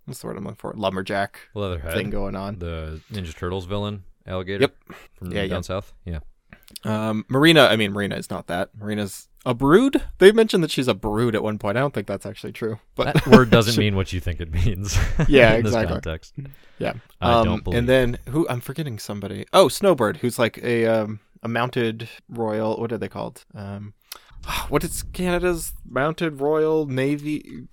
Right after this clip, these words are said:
Speaker 2: seal.
Speaker 1: Mounted, mounted Royal Canadian Police. Right.
Speaker 2: The Mounties.
Speaker 1: Yes, exactly.
Speaker 2: Okay.
Speaker 1: Um, who, who, like, secretly is Snowbird, who is this, like,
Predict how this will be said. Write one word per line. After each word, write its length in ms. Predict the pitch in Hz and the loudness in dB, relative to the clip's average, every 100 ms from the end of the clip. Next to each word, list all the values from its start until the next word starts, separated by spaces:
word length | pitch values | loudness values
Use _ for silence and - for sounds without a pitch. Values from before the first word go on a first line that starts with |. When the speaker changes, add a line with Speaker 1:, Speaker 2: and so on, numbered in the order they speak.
| - - | -18 -14
Speaker 2:
seal. 440 | - 131 92 - - | -6 -2 -2 -4 0
Speaker 1:
Mounted, 340 | 120 160 151 - - _ | 4 6 4 0 -18 _
mounted 380 | 117 139 196 185 | 2 4 6 2
Royal 240 | 139 151 143 | 2 2 2
Canadian 420 | 131 127 127 113 | 0 0 0 -2
Police. 460 | 110 98 - - - - - | -2 -4 -4 -14 -20 -16 -12
Right. 140 | 98 - - - | -12 -12 -14 -4
Speaker 2:
The 60 | |
Mounties. 460 | 104 92 - - - - - - | -2 -2 -4 -12 -14 -18 -20 -12
Speaker 1:
Yes, 320 | - - - - | -10 -8 -12 -12
exactly. 400 | - - - - _ - 78 | -10 -8 -10 -14 _ -12 -10
Speaker 2:
Okay. 160 | 67 - | -8 0
Speaker 1:
Um, 460 | 113 104 101 104 - - | 2 2 0 -6 -12 2
who, 200 | 165 151 | 4 4
who, 160 | 127 135 | 2 4
like, 200 | 120 110 | 4 4
secretly 500 | - 127 - 107 110 | 0 -4 -2 0 0
is 80 | 117 | -2
Snowbird, 680 | - 107 101 101 98 98 98 _ _ | -2 0 2 0 0 -2 -6 _ _
who 180 | 107 104 | -4 -4
is 160 | 95 | -4
this, 280 | 104 101 - | -6 -10 -6
like, 300 | 98 98 | -6 -6